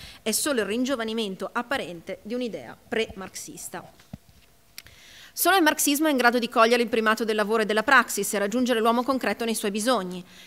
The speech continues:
Come sostiene anche in Brasile, nessuna modifica della realtà è sufficiente se permangono profitto e plusvalore,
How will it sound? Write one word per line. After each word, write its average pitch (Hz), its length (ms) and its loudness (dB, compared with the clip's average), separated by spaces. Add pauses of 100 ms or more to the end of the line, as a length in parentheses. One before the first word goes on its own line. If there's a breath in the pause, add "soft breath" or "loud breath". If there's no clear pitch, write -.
Come 254 200 4
sostiene 240 380 2
anche 233 300 4
in 208 80 0
Brasile, 269 480 4
nessuna 262 400 2
modifica 233 440 0
della 202 200 -2
realtà 202 340 2
è 214 60 4
sufficiente 247 680 0
se 240 160 0
permangono 220 540 2
profitto 240 400 -4
e - 20 -2
plusvalore, 220 640 -2